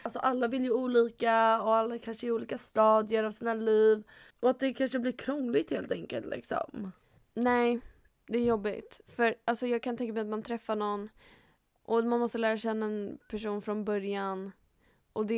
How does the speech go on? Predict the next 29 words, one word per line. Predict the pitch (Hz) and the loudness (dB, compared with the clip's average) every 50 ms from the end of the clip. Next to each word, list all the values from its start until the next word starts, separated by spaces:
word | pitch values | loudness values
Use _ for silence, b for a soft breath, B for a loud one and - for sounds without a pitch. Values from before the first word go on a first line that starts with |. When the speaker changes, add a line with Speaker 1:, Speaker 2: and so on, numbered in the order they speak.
| 220 214 | 2 2
Speaker 2:
är | 214 | 0
en | 208 208 208 | 0 -2 -4
lång | - 233 240 247 254 254 247 247 | -6 -4 -2 0 0 0 0 -2
process | 240 - - 240 233 - - 214 208 208 214 208 - - - | -6 -8 -10 -12 -10 -6 -4 -2 -2 -2 -2 -4 -6 -12 -14
och | - 220 | -10 -8
det | 226 | -8
är | 220 | -6
så | - 226 | -4 -2
här: | 214 208 214 208 b b b b b b b b | -2 -2 -4 -6 b b b b b b b b
nej. | 269 240 247 247 247 247 240 247 247 240 240 240 240 _ _ _ _ _ _ _ _ _ _ _ _ _ _ _ _ _ _ _ _ _ _ _ _ _ | -10 -6 -6 -4 -4 -4 -4 -4 -4 -4 -6 -6 -8 _ _ _ _ _ _ _ _ _ _ _ _ _ _ _ _ _ _ _ _ _ _ _ _ _
Nej, | - 262 254 247 247 | -10 -6 -4 -4 -2
det | 240 233 | -2 -2
orkar | 220 202 - - - - | -2 -4 -6 -8 -8 -8
vi | - - | -8 -10
inte | - - - - | -12 -12 -12 -12
med. | - - - - - - | -10 -10 -10 -10 -10 -10
Alltså, | - - 233 226 - 240 226 214 208 208 202 208 202 _ _ - - _ _ _ _ b b b b b | -8 -10 -10 -8 -4 -2 -2 0 -2 -2 -4 -8 -12 _ _ -20 -20 _ _ _ _ b b b b b
det | 254 | -4
är | 254 | -2
skönt | - 302 277 269 240 | 0 0 0 0 0
för | - 240 | -2 -2
du | 214 | -2
har | 262 269 | 0 0
ju | 269 262 | 2 2
redan | 247 190 214 220 | 0 0 -2 -4
<laughs> | |
träffat | - 240 294 233 185 202 262 - 240 | -4 -4 -4 -4 -4 -6 -6 -4 -4
en | 254 220 196 | -4 -4 -4
kille. | 190 214 202 180 180 185 | -6 -8 -8 -10 -12 -14